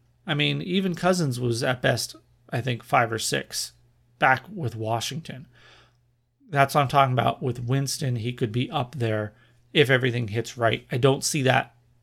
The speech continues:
for just about anybody else, right? Uh, maybe Justin Fields if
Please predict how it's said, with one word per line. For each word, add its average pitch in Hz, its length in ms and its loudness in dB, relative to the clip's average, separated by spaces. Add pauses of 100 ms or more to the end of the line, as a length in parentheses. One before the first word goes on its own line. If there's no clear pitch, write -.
(100)
for - 120 -2
just 127 220 -2
about 123 200 4
anybody 107 380 0
else, - 340 -8
right? 117 320 -4 (420)
Uh, 117 340 2
maybe 127 480 2
Justin 127 380 0
Fields 147 540 0
if - 180 -8